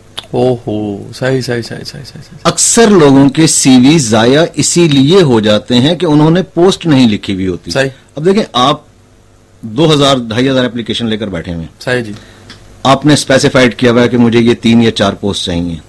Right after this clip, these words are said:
Speaker 1: सही जी।
Speaker 2: आप पहले किसको सिलेक्ट करेंगे? पहले आप उसको सिलेक्ट करेंगे जिसके ऊपर आपके सामने लिखा हुआ
Speaker 1: पोस्ट
Speaker 2: आ रहा है कि
Speaker 1: मेंशन
Speaker 2: ये
Speaker 1: है।
Speaker 2: इसके ऊपर है,
Speaker 1: सही
Speaker 2: पोस्ट
Speaker 1: जी।
Speaker 2: मेंशन।
Speaker 1: सही जी।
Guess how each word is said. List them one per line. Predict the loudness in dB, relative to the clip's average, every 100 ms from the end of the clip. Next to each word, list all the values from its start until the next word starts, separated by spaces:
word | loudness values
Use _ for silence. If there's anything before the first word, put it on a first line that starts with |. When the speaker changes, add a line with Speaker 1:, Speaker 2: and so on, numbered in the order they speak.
| -4
Speaker 1:
सही | -2
जी। | -4 -6
Speaker 2:
आप | -6 -6 -2
पहले | 0 2 0
किसको | -2 -8 -6
सिलेक्ट | -4 -4 -4
करेंगे? | -2 0 -2
पहले | -2 -2 0
आप | -2 -6
उसको | -8 -6
सिलेक्ट | -6 -6 -4
करेंगे | -2 0 0
जिसके | -2 -6
ऊपर | -6 -6
आपके | -6 -8
सामने | -8 -4 -2 -2
लिखा | -4 -6 -4
हुआ | 0 0
Speaker 1:
पोस्ट | 0
Speaker 2:
आ |
रहा | 0
है | 0
कि |
Speaker 1:
मेंशन | 0
Speaker 2:
ये | -2
Speaker 1:
है। |
Speaker 2:
इसके | -4 -8
ऊपर | -12 -14 -20
है, | -8
Speaker 1:
सही | -4
Speaker 2:
पोस्ट | -2 -4
Speaker 1:
जी। |
Speaker 2:
मेंशन। | -6 -8 -12 -16 _ -20 -8
Speaker 1:
सही | -6 -6
जी। | -10